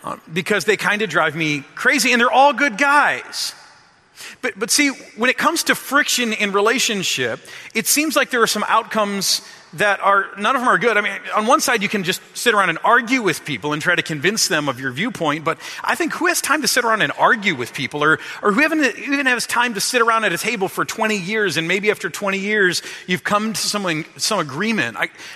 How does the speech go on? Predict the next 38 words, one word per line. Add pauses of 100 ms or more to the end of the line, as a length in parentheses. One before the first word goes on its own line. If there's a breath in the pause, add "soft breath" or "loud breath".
(240 loud breath)
I
think
I
could
sit
around
for
a
hundred
years
with
some
of
these
guys,
and
we
would
never
agree. (1160 loud breath)
And
so
on
the
other
side,
if
it's
not
about
arguing
or
sitting
around
waiting
to
come
to